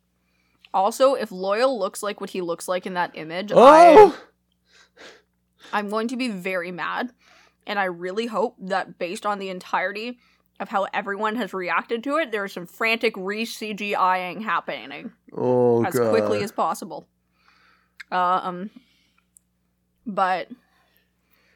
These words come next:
Speaker 1: so predictions for episode five, I think that Perrin and Egwene have to leave the Tuathon, otherwise their plotline's just gonna stagnate so much. There needs to be some wolf development specifically for Perrin.
Speaker 2: It would be nice to see Elias, but I don't think it's happening at this point.
Speaker 1: Yeah.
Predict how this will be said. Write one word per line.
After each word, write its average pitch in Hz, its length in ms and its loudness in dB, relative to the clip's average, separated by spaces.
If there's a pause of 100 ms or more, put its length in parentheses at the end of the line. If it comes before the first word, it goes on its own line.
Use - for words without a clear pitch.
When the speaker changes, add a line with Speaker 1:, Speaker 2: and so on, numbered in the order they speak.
(100)
Speaker 1:
so - 160 -2
predictions 277 480 -2
for 262 100 -2
episode 240 220 -4
five, 190 280 -2
I 208 60 -4
think 240 200 -6
that 226 140 -6
Perrin 214 480 -4 (680)
and 185 400 -4
Egwene 180 280 -6
have 185 280 -4
to 185 80 -6
leave 180 220 -8
the 180 80 -12
Tuathon, 165 720 -8
otherwise 175 480 -4
their 185 260 0
plotline's 175 420 -4
just 170 160 -12
gonna 170 120 -14
stagnate 156 420 -8
so 180 80 -10
much. 165 180 -10
There 180 120 -10
needs 180 220 -8
to 170 40 -18
be 175 80 -6
some 170 240 -12
wolf 170 300 -8
development 160 440 -8
specifically 175 480 -14
for - 280 -12
Perrin. 233 520 -2
Speaker 2:
It 120 80 -4
would 101 140 -6
be 104 80 -4
nice 101 220 -4
to 110 80 -10
see 104 180 -8
Elias, 104 420 -2
but - 140 -10
I 95 80 -6
don't - 180 -10
think 113 160 -6
it's - 120 -10
happening 123 320 -6
at - 80 -10
this 127 120 -6
point. 143 280 -4
Speaker 1:
Yeah. - 240 -8